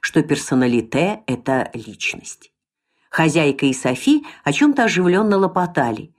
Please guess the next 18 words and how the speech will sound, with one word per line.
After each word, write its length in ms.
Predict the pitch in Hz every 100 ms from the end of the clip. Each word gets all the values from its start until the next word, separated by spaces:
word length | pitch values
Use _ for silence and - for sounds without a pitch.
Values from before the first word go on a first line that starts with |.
| _ _ -
Я 140 | 196
не 80 | 202
понимала 560 | 208 196 214 277 262
и 200 | 233 -
не 120 | 233 240
хотела 640 | 233 226 - 139 107 104
понимать. 600 | 120 117 110 107 - - _ _ _ -
Не 100 | 233
то 120 | 339
чтобы 340 | - 294 226
мне 400 | 226 240 247 226
не 200 | - 196
нравилась 680 | 208 202 190 147 120 110 -
Этиопа, 640 | - - 120 110 - - - _ _ _
но 120 | 185 196
она 180 | 233
была 240 | 233 214 196
другая, 720 | 170 185 151 131 117 113